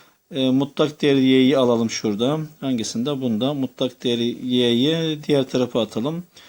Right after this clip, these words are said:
Mutlak değer y'yi atalım sağ tara-, sol tarafa. Yedi eksi iki x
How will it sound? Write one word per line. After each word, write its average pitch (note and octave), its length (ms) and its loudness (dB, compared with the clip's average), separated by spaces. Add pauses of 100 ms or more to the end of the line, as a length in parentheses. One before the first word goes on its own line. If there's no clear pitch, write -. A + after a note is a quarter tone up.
(360)
Mutlak D3 560 -4
değer C#3 200 4
y'yi C3 440 4
atalım C3+ 580 -4
sağ C3 340 -2
tara-, A#2+ 280 -2
sol C3 240 0
tarafa. C3+ 580 -2 (640)
Yedi D#3 240 2
eksi D#3 280 2
iki C#3 320 2
x - 340 -4